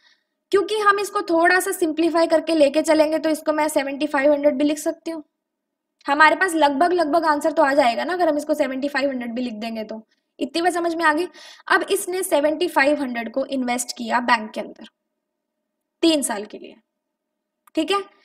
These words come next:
तीन साल के लिए इन्वेस्ट किया, और इनका ratio of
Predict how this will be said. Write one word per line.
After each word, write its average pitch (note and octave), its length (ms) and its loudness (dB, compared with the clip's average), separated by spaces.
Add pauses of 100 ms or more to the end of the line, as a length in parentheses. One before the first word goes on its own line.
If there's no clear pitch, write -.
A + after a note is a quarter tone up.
(260)
तीन G#4 260 0
साल G4 240 4
के F4 100 -2
लिए E4+ 100 0
इन्वेस्ट C#4+ 420 -2
किया, A3+ 300 0 (1300)
और D#4+ 100 6
इनका F4 400 4
ratio D4+ 440 2
of D#4 260 4